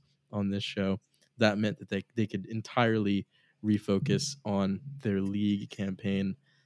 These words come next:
And they have done that in some style, I would say. I think they have the best team in Serie A by a mile.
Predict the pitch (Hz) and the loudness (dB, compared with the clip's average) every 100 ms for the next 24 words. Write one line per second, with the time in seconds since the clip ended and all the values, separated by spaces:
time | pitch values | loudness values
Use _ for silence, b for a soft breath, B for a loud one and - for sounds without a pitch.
0 | _ - 110 104 104 98 101 123 135 127 | _ -4 0 0 0 -2 0 2 2 0
1 | 123 127 113 110 - 120 135 127 - 113 | -2 0 0 0 -2 -2 0 -2 0 2
2 | 131 90 - - _ - 101 92 - 101 | 2 0 -4 -16 _ -4 -2 -2 -2 -2
3 | 101 - _ _ - 113 117 113 107 107 | -2 -6 _ _ -2 0 0 0 0 0
4 | 104 104 107 104 - - 113 120 123 131 | 0 -2 -2 -4 -4 -6 -4 -2 -2 -6
5 | - 110 - 110 107 104 107 107 98 98 | -8 -8 -2 0 2 0 0 0 0 0
6 | 104 107 117 123 | 2 2 2 2